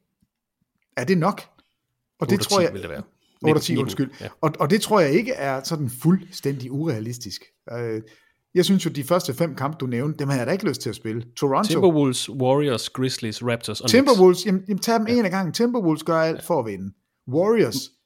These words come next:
Speaker 1: de er jo også nødt til at, at passe på. Nu ved jeg godt, de ligger nummer fem.
Speaker 2: Måske med to, med to skader.
Speaker 1: Og
Speaker 2: Det er
Speaker 1: det,
Speaker 2: mere
Speaker 1: det kunne
Speaker 2: det.
Speaker 1: så
Speaker 2: Ja.
Speaker 1: være deres fordel. De havde Raptors i slutningen af, af den her
Speaker 2: Ja.
Speaker 1: omgang. Jakob Pøtl er kommet til. Den store Pøtl, han er, han er fremragende.
Speaker 2: Knicks
Speaker 1: Og
Speaker 2: top fem hold.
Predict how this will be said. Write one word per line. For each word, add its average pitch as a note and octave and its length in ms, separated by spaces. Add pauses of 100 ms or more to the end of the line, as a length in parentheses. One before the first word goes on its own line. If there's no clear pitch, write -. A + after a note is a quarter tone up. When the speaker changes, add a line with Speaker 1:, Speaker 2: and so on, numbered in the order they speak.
(260)
Speaker 1:
de D#3 40
er - 20
jo F#3+ 120
også F#3 220
nødt E3+ 160
til D#3+ 100
at, B2 160 (100)
at B2 120
passe A2+ 220
på. C#3 180
Nu D#3 60
ved G3 100
jeg D3 80
godt, C#3+ 160 (100)
de B2 80
ligger A#2 180
nummer A2 220
fem. - 140
Speaker 2:
Måske C3 240
med A#2+ 80
to, B2 200 (140)
med B2 100
to A#2+ 200
skader. F#2+ 340
Speaker 1:
Og A#2+ 140
Speaker 2:
Det C3+ 60
er - 20
Speaker 1:
det, E3 100
Speaker 2:
mere A2 80
Speaker 1:
det E3 80
kunne D#3 60
Speaker 2:
det. A#2 60
Speaker 1:
så C#3+ 160
Speaker 2:
Ja. G#2 120
Speaker 1:
være B2+ 120
deres A2 220
fordel. B2+ 340 (200)
De C#3 80
havde D3 160 (120)
Raptors C#3+ 380
i C#3+ 80
slutningen C3+ 560
af, B2+ 100 (120)
af B2+ 140
den C3+ 140
her A#2 220 (160)
Speaker 2:
Ja. A#2 160
Speaker 1:
omgang. C#3 380 (680)
Jakob A#2+ 300
Pøtl E3 220
er A#2 60
kommet A2+ 280
til. E3 240 (280)
Den G#2 100
store B2+ 300
Pøtl, C3+ 260
han A2+ 200
er, F#2+ 300 (160)
han F2+ 80
er F#2 60
fremragende. B2+ 520 (420)
Speaker 2:
Knicks - 280
Speaker 1:
Og - 60
Speaker 2:
top A2+ 120
fem D3 160
hold. B2+ 180